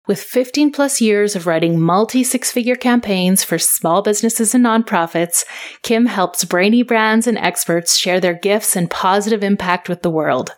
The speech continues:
She has a knack for instantly capturing a client's voice and writing elegantly persuasive copy that sells without sleaze. When she's not nerding out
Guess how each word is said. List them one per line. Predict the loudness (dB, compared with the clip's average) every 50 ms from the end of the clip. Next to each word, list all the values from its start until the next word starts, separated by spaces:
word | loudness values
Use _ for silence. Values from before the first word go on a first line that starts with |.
| -18 -20 -20 -20 -20 -18 -18 -16 -8 -2
She | 0 2 2
has | 2 0 0
a | 0
knack | 0 2 2 2 2 0 0
for | -2 -4 -2 0
instantly | 2 0 0 0 0 0 0 0 -2
capturing | 0 0 -2 0 0 0 0 0 2 0
a | 0
client's | -2 -2 0 2 2 2 2 2 0
voice | 0 0 2 2 2 0 0 -2 -4
and | -2 0 0 2
writing | 2 2 2 0 0 -2 -4 -6 _ 0
elegantly | 2 2 2 2 2 0 0 2 0 0
persuasive | 0 0 -2 0 0 0 0 -2 -2 -8 -8
copy | -4 -2 -2 0 0 0 0
that | 0 0 -2 -2 -2
sells | -2 0 0 0 0 0
without | -2 0 0 0 0 0
sleaze. | -2 0 0 0 0 -2 -4 -4 -6 -6 -8 _ -14 _ _ _ _ _
When | -2 0 0
she's | 2 2 0 0 2 2
not | 2 2 2 2 0 0
nerding | 0 0 2 2 2 2
out | 2 2 2 0 0 -2